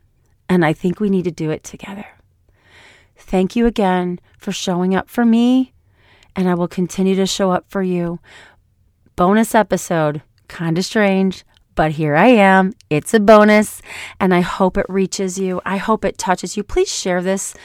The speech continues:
podcast with anybody and everybody you can. And if you would be so kind as a share it on your social media or review it on any of the podcast apps on which you listen to it,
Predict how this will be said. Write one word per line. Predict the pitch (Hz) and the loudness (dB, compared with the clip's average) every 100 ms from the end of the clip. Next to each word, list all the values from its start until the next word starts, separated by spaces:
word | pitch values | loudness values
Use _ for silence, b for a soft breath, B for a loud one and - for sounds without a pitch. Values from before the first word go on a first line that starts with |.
| B B B B - | B B B B -8
podcast | - 208 208 - 214 220 - | 2 2 2 2 2 2 -4
with | 196 _ | -6 _
anybody | 196 208 233 226 233 240 180 | 2 4 2 2 2 0 -2
and | 180 | -4
everybody | - 160 202 202 196 196 | -4 -4 -2 -2 -2 -2
you | 190 196 | -2 -4
can. | - 196 190 185 185 B B B B - | -4 -6 -2 -2 -4 B B B B -2
And | 226 226 | 0 0
if | 233 | 2
you | 240 | 0
would | 226 226 | 0 0
be | 226 220 | -2 -4
so | - 233 | 0 -2
kind | - 208 208 214 202 | -2 -4 -2 0 -2
as | 185 | -4
a | 180 175 B B B B _ _ - | -4 -4 B B B B _ _ -12
share | - 214 214 | -4 0 2
it | 247 | 4
on | 254 | 4
your | 247 | 2
social | - 254 - 247 | 0 -2 0 -2
media | 233 233 240 233 233 - | 0 0 2 4 2 0
or | 185 | -6
review | 180 180 190 190 | -6 -6 -4 -2
it | 214 | 0
on | 208 | -2
any | - 180 190 214 | -2 -4 -2 -2
of | |
the | 220 | -2
podcast | - 202 202 - 208 202 | -6 -6 -6 -4 -4 -4
apps | - - - - | -4 -4 -4 -6
on | |
which | 208 196 214 | -6 -4 -6
you | |
listen | 196 202 226 | -4 -4 -6
to | 214 | -2
it, | 240 | -2